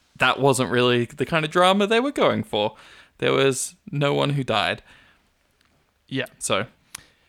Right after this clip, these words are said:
Speaker 2: Yeah, I remember you being like, that it was being shot like some tragedy was about to occur. It was amusing. No one dies, though.
Speaker 1: Yeah. So, in hindsight, I don't rate it, but at the time, I think I thought it was okay.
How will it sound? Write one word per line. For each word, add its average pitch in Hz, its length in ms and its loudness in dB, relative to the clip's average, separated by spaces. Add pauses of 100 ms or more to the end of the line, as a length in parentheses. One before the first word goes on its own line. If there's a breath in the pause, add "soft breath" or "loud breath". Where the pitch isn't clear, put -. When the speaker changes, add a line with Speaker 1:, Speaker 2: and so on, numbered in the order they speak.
(140 loud breath)
Speaker 2:
Yeah, 135 200 2
I 135 80 2
remember 135 320 -2
you 127 140 0
being 277 260 -8
like, - 340 -10 (480)
that 131 240 -4
it 123 80 -8
was 120 120 -14
being 135 160 -8
shot - 340 -4
like 131 140 -10
some 127 200 -12
tragedy 120 420 -12
was 120 160 -16
about 123 180 -18
to 131 100 -16
occur. 127 380 -14
It 143 60 -18
was 143 160 -20
amusing. 135 340 -14 (1300 soft breath)
No 139 120 -4
one 127 120 -4
dies, - 480 -10
though. - 220 -16 (640)
Speaker 1:
Yeah. 101 220 0 (260)
So, 120 380 2 (520 soft breath)
in 170 140 2
hindsight, 127 680 2 (640)
I 135 100 2
don't 123 280 0
rate 113 240 0
it, 160 180 0 (240)
but 123 220 0
at 127 120 0
the 117 100 0
time, 113 420 -2
I 110 140 -4
think - 360 -10
I 107 120 -2
thought 101 240 -4
it - 60 -8
was - 120 -8
okay. 104 360 -4